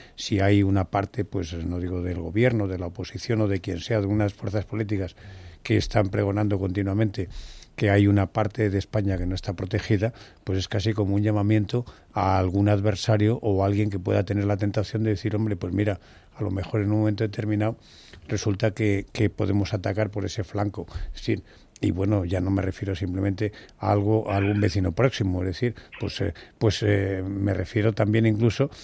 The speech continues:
al propio Putin, inclusive, ¿no? Es decir, dice, "Bueno, pues hay una parte de Europa que resulta que no está suficientemente protegida y a lo mejor, pues es una invitación un poco colateral a, a, a que se meta en donde, en donde no le llaman", ¿no?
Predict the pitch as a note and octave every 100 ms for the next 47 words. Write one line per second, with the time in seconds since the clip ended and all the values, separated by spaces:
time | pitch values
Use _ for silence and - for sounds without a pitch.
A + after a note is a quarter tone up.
0 | - - F#2 G#2+ G#2+ G2+ D3 D3+ A2+ G2
1 | F#2 F2+ - E3 A2+ F#2 A#2 G2+ F#2 A2
2 | F#2+ G2 G2 A#2 G#2 G2 - - - -
3 | A2+ A2 G#2 A2+ G#2+ A2+ A#2 A#2 C3+ C3+
4 | - - - G#2+ F#2+ - G#2 A2+ G#2 G#2+
5 | G#2+ - A2 G2 F#2+ - - - G#2+ G#2
6 | G2+ G2+ F#2+ F#2 F#2 F#2 - C#3 G#2+ F#2+
7 | F2+ F2+ - A2+ B2 - - - - G#2+
8 | - A2 A#2 A2 G#2+ A2 - B2+ A2+ G#2+
9 | G2+ - A#2+ A2+ C3 - - - - G#2+
10 | A#2+ A2+ A2+ G#2 G2 F#2 - - - A2
11 | G#2+ G#2+ G#2 A#2 - A2 G2 G#2 G2+ -
12 | G2+ G#2 - F#2+ G2 - G2+ G2+ G2 F#2
13 | F2+ F2 E2 F2 F2+ F#2+ F#2 A2+ A2 D#2+
14 | E2+